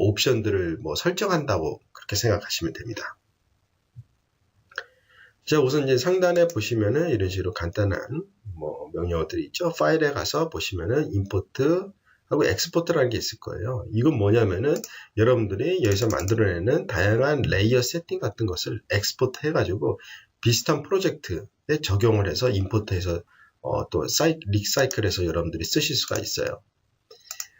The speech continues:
그래서 그, 그거에 대한 명령어라고 보시면 되고요. 에디트, 컷, 페이스트, 뭐 카피 이거는 당연히 레이어를 뭐 카피, 뭐 페이스트 하는 역할이라고 보시면 되고요.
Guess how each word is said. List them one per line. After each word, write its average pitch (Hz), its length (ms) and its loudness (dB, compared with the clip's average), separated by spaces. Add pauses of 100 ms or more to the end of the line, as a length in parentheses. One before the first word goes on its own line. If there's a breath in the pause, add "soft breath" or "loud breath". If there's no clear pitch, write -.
(120 loud breath)
그래서 107 240 4
그, 110 240 4
그거에 143 340 4
대한 113 380 0
명령어라고 95 520 0
보시면 87 440 -4
되고요. - 640 -8
에디트, 123 580 2
컷, 185 320 -4
페이스트, 151 800 0
뭐 110 260 4
카피 175 360 -4
이거는 127 500 2
당연히 127 460 4
레이어를 113 720 2 (320 soft breath)
뭐 90 260 -6
카피, - 460 -4 (140)
뭐 104 200 0
페이스트 156 320 -2
하는 131 320 0
역할이라고 92 560 0
보시면 82 400 -6
되고요. - 500 -10